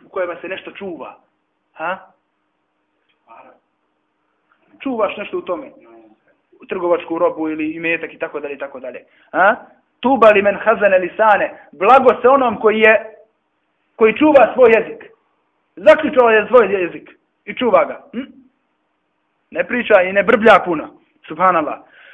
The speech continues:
"Wa wasahu bejtu", i onaj ko, kome je dovoljna njegova kuća.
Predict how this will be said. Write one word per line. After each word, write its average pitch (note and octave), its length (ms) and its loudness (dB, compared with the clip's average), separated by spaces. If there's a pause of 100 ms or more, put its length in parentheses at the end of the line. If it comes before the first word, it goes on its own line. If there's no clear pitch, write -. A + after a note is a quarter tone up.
(120)
"Wa F#3 140 4
wasahu A#3 600 6
bejtu", B3 500 2 (180)
i A#3+ 120 -2
onaj D4 400 6
ko, C4 100 4 (240)
kome B3+ 280 6
je A#3+ 80 8
dovoljna C#4 460 6
njegova A#3+ 400 4
kuća. - 320 0